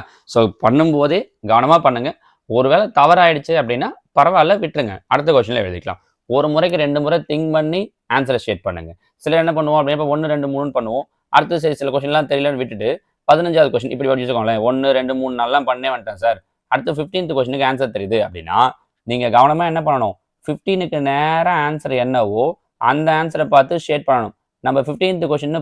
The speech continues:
பார்த்துருவோம், பார்த்துட்டு ஷேட் பண்ணும்போது என்ன பண்றோம்னா இங்க முன்னாடியே பண்றோம். சரிங்களா? நான்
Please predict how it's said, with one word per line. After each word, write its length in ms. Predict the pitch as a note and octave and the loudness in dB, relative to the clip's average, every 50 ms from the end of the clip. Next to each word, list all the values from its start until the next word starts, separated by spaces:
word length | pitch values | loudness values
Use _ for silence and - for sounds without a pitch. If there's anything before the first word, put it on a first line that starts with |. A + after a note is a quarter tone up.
| - C#3+ | 4 4
பார்த்துருவோம், 540 | C#3 C#3+ C3 - A#2 G#2+ G#2 A2+ C3 D#3 - - _ _ _ _ _ - | 4 4 4 0 -6 -4 -2 -2 -2 -2 -4 -6 _ _ _ _ _ 4
பார்த்துட்டு 300 | D#3 F3 F3+ F#3 E3 D#3+ - | 4 4 4 2 -2 -6 -2
ஷேட் 220 | - G3 G#3 F#3+ F3 | 0 0 0 0 0
பண்ணும்போது 300 | - D#3+ D#3 D3+ F3 E3 D#3+ | -4 -4 -2 0 0 0 0
என்ன 100 | D#3 D#3+ D3 | 0 0 -2
பண்றோம்னா 300 | D3 D3 B2+ C#3 D3+ E3+ E3 | -2 -4 -4 -4 -4 -4 -4
இங்க 100 | D#3 D3 D3+ | -4 -4 -2
முன்னாடியே 320 | E3 F3+ F3 E3+ E3+ D#3 B2+ A#2 | 0 0 2 2 2 0 0 -4
பண்றோம். 320 | G2+ F#2+ F#2 F#2+ F#2 - _ _ _ _ - | -8 -8 -8 -10 -10 -12 _ _ _ _ -6
சரிங்களா? 280 | A#2 G#2+ A2+ C3 D#3 C#3+ - - - B2 | -6 -4 -2 -2 -2 -2 -4 -4 -6 -4
நான் 180 | C3 C3 C3 | -2 -2 0